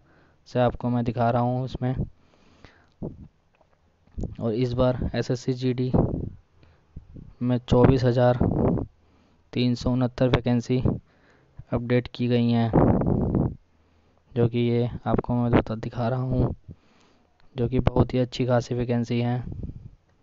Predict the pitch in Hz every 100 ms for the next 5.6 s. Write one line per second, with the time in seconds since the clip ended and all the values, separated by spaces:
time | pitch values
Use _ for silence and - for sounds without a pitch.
0 | _ _ - 117 117 117 120 - - -
1 | - - - - _ _ _ _ _ _
2 | _ - - - - - - _ _ _
3 | _ _ _ _ - 123 131 - 143 127
4 | 127 127 131 - - - 127 123 - 131
5 | 131 135 - 123 120 123